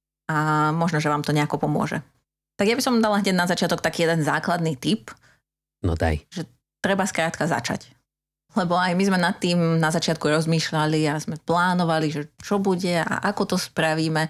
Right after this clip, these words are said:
Speaker 1: ale stále sme to tak nejako odkladali a potom sme si povedali, že á, tak začnime teraz, lebo už to nemáme kam odkladať. A aj tak sa nevieme na to pripraviť úplne sto percentne, lebo tá príprava spočíva aj v tom, akým spôsobom človek rozpráva, akým spôsobom si nastaví, čo tam bude všetko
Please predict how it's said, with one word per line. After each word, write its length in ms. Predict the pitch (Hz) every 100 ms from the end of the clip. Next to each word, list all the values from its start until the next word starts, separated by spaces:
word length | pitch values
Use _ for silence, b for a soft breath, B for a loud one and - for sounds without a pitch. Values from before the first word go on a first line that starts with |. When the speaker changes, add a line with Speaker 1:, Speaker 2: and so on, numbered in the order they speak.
| B B B -
Speaker 1:
ale 240 | 170 185
stále 320 | 190 - 208
sme 160 | - 160
to 80 | -
tak 160 | 139
nejako 240 | 135 127 -
odkladali 560 | 160 175 160 165 165
a 160 | 156 -
potom 480 | - 160 151 156 151
sme 160 | 170
si 80 | -
povedali, 320 | 147 143 147
že 40 | -
á, 360 | 160 135 147 _ -
tak 160 | 160
začnime 400 | 185 185 180 151
teraz, 560 | - 139 147 180 - - b b _
lebo 600 | 165 151 151 143 143 147 165 _ -
už 40 |
to 100 | 156
nemáme 320 | 156 151 147 143
kam 160 | 143
odkladať. 400 | - - 143 - B B B
A 240 | 170 160 -
aj 160 | 196
tak 140 | 208 220
sa 80 | 175
nevieme 400 | 160 160 160 156
na 160 | 151
to 80 | 147
pripraviť 560 | - 147 135 147 147 -
úplne 400 | - - 151 147 -
sto 80 |
percentne, 560 | 127 147 151 156 160 151
lebo 160 | 147 151
tá 160 | 147
príprava 480 | - 147 151 151 151
spočíva 480 | - 143 - 147 143 -
aj 160 | -
v 0 |
tom, 220 | - 147 151
akým 240 | - - 151
spôsobom 480 | - 151 - 147 147
človek 320 | 156 160 160
rozpráva, 560 | 165 - 151 151 143
akým 240 | - - 151
spôsobom 480 | - 156 156 151 156
si 160 | 160
nastaví, 420 | 160 170 160 160 156
čo 80 | 151
tam 160 | 156
bude 160 | 156 151
všetko 400 | - - 147